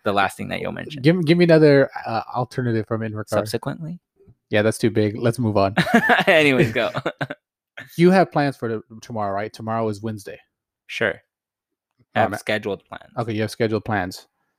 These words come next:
Speaker 2: And where does that scheduled plans come from?
Speaker 1: Job, work, expectations.
Speaker 2: Okay.
Speaker 1: I don't wanna, um,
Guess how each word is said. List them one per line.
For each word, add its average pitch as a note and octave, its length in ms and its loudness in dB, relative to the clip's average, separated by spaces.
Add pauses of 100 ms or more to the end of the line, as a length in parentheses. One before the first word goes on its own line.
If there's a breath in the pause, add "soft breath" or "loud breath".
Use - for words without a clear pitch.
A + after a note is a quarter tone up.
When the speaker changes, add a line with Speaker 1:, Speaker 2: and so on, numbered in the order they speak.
(640)
Speaker 2:
And A#2+ 160 0
where B2+ 140 6
does C3 160 4
that B2 200 4
scheduled A#2 400 -2
plans A2 260 -6
come G#2+ 220 -6
from? D#2+ 280 -12 (1500)
Speaker 1:
Job, C3+ 420 2
work, B2+ 400 -2
expectations. B2+ 760 -10 (240)
Speaker 2:
Okay. G#2+ 340 0 (220)
Speaker 1:
I A2+ 80 -4
don't A2+ 100 -2
wanna, G#2 460 -4
um, F#2 340 -10